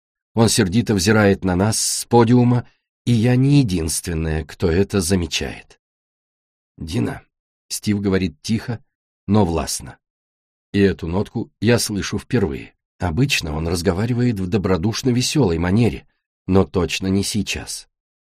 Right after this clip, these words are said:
«Ты выставляешь себя на посмешище». «Мне плевать!» кричит она. «Им здесь не место.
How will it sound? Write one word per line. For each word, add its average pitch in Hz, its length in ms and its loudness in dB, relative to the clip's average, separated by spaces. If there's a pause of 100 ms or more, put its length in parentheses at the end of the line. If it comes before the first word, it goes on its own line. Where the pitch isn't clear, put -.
(360)
«Ты 76 80 -20
выставляешь 73 760 -8
себя 78 380 -8
на 85 160 -8
посмешище». - 880 -12 (400)
«Мне 156 240 6
плевать!» 147 580 2
кричит 92 440 -4
она. 73 280 -8 (380)
«Им 131 160 6
здесь 123 320 4
не 151 100 4
место. 104 440 0